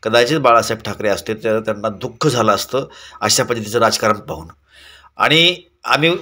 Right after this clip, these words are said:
ओव्हर मैदा-, मैदानावरती ही सभा घेण्याच्या तयारीमध्ये आहोत. त्या ठिकाणी जरी सभा आम्ही घेतली तरी आमच्या सभेला मोठ्या संख्येने लोक येतील असं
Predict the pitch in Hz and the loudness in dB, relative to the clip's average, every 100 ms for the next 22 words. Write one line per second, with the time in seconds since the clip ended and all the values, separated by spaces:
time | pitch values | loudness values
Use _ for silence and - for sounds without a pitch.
0 | - 147 135 170 151 143 139 131 127 127 | -4 0 4 4 4 4 4 4 4 4
1 | 110 135 135 135 - - 127 131 123 113 | 2 2 0 0 -8 -12 -6 0 0 0
2 | 117 120 120 120 113 113 123 - _ - | -2 -4 0 2 0 -2 -6 -10 _ -6
3 | - 117 147 147 123 117 117 127 135 185 | 0 2 2 2 2 2 0 2 2 2
4 | 190 185 170 135 117 104 92 - - - | 4 4 4 -2 -2 -6 -10 -12 -20 -20
5 | - 147 - 123 127 117 185 180 135 123 | -6 -2 0 2 2 2 0 2 2 2
6 | 131 113 113 - 151 131 107 117 120 120 | 2 0 -4 -4 -4 -6 -6 -6 -4 -6
7 | - - 120 117 127 - 101 | -8 -12 -10 -6 -6 -6 -6